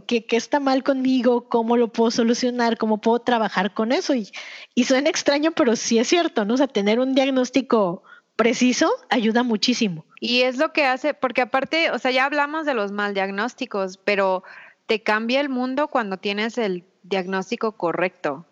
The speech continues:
Speaker 2: O sea, de verdad te cambia el mundo.
Speaker 1: Sí, no, y además es como que entiendes, o sea, porque a mí me
Speaker 2: Ujú.
Speaker 1: pasó que toda la vida no sabía que algo no andaba muy bien conmigo, pero no sabía qué. Y cuando al fin tuve el diagnóstico correcto fue como, "Ah,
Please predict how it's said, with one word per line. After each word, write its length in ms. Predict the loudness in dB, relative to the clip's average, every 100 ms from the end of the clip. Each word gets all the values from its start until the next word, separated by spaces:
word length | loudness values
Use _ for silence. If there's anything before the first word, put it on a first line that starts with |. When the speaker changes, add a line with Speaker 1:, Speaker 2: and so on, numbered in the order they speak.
| -8
Speaker 2:
O 100 | -2
sea, 140 | 0
de 100 | 2
verdad 440 | 2 2 0 -2 -2
te 120 | -6
cambia 400 | -4 -4 -2 -2
el 100 | -2
mundo. 640 | -2 -2 -2 -4 -6 -8 -16
Speaker 1:
Sí, 120 | -4 0
no, 60 |
y 80 | 2
además 260 | 0 2 0
es 100 | 0
como 180 | 0 0
que 140 | 0 0
entiendes, 640 | 2 2 2 2 -2 -4
o 100 | -6
sea, 140 | -4 -4 -6
porque 180 | -4 -2
a 20 |
mí 60 | 0
me 100 | -2
Speaker 2:
Ujú. 80 | 0
Speaker 1:
pasó 240 | 0 0
que 100 | -2
toda 460 | -6 _ 0 2 2
la 80 | 2
vida 200 | 0 0
no 420 | 0 0 -2 -10 _
sabía 400 | -2 0 2 0
que 100 | 2
algo 220 | 2 2
no 100 | 2
andaba 300 | 0 2 0
muy 260 | 2 2 2
bien 220 | 2 0
conmigo, 360 | 0 0 2 2
pero 180 | 2 0
no 120 | 0
sabía 460 | 0 2 2 0 0
qué. 180 | -2 -2 _
Y 100 | 0
cuando 260 | 0 0 0
al 80 | 2
fin 220 | -2 0
tuve 200 | 2 2
el 120 | 2
diagnóstico 560 | 0 0 0 0 0 2
correcto 360 | 2 0 0 0
fue 140 | 0
como, 240 | 0 0 2
"Ah, 320 | 2 0